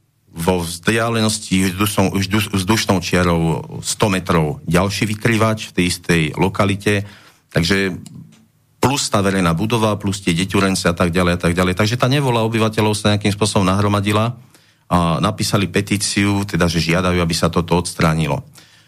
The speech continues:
Moji predchodcovia podpísali nájomnú zmluvu na osadenie takýchto zariadení na budove materskej školy a v podstate, keď prišla, prišiel čas podľa zmluvy, kedy my sme mohli túto vypovedať, tak, e, vypovedali sme nájomnú zmluvu,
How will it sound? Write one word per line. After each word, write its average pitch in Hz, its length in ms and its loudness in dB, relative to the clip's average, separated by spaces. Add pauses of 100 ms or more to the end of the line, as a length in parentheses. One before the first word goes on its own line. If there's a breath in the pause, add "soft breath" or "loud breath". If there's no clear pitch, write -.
(140 loud breath)
Moji 135 160 0
predchodcovia 123 640 0
podpísali 107 640 0
nájomnú 113 400 2
zmluvu 98 480 2 (260)
na 85 320 2
osadenie 90 540 0
takýchto 82 400 0
zariadení 90 640 2
na 98 160 0
budove 90 320 2
materskej 82 640 -2
školy 104 560 0 (400 loud breath)
a - 80 -4
v 131 80 -2
podstate, 175 320 0
keď 127 240 -4
prišla, 107 560 0
prišiel 110 400 -2
čas - 480 -2
podľa 95 480 0
zmluvy, 104 480 0
kedy 95 200 0
my 92 120 2
sme 95 160 0
mohli 90 240 0
túto 82 240 -2
vypovedať, 113 720 0
tak, - 320 -4
e, 76 280 -2 (200)
vypovedali 110 480 0
sme 113 480 0
nájomnú 82 320 2
zmluvu, 120 480 0